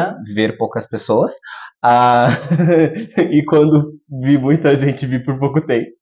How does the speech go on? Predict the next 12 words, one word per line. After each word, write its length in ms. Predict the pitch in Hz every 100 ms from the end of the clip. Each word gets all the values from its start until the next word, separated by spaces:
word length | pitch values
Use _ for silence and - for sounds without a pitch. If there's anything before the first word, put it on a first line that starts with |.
| _ _ _ _ _ -
Porque 160 | 131
eu 60 | 156
realmente 420 | 175 175 165 170
queria 280 | - 151 147
ficar 440 | - 143 135 127
mais 380 | 120 123 123 131
de 80 | 127
boinha, 580 | 117 110 110 120 117 110
mais 360 | 104 104 107
relaxado, 680 | 113 104 - 107 92 98 -
principalmente 560 | 110 107 110 104 113 -
que 220 | 123